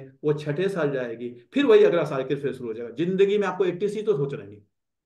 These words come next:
बाकी आप अपने एटीसी के चक्कर में लोग कई बार अपने return से compromise कर जाते हैं, केवल एटीसी के चक्कर में। एटीसी के चक्कर में कई लोग बड़ी-बड़ी insurance policies खरीद लेते हैं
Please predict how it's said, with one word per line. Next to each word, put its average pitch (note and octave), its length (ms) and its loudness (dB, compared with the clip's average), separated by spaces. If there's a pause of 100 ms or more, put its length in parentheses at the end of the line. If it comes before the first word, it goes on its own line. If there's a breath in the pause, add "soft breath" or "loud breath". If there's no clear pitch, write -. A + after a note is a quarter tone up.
(880)
बाकी A#2+ 340 -6
आप F#3+ 200 -2
अपने B2 240 -12 (340)
एटीसी E4 720 0
के F#4+ 100 0
चक्कर D3 480 -6
में B2 300 -12 (320)
लोग F#3 400 -4
कई E3 180 -2
बार F3 180 -6
अपने E3+ 240 -6
return D#3 380 -2
से F3 140 -6
compromise B2+ 540 -6
कर A#2 140 -8
जाते G2+ 320 -14
हैं, - 100 -20 (680)
केवल A#3 200 6
एटीसी E3 360 2
के B2+ 80 -4
चक्कर G#2 320 -10
में। F#2 200 -20 (400)
एटीसी B3+ 720 4
के D4 100 0
चक्कर F3 400 0
में D3+ 400 -4 (180)
कई F3+ 180 4
लोग F3+ 320 0
बड़ी-बड़ी E3+ 400 0
insurance F#3 680 -4 (100)
policies D3 580 -2
खरीद D#3 240 0
लेते B2+ 320 -2
हैं A#2+ 240 -12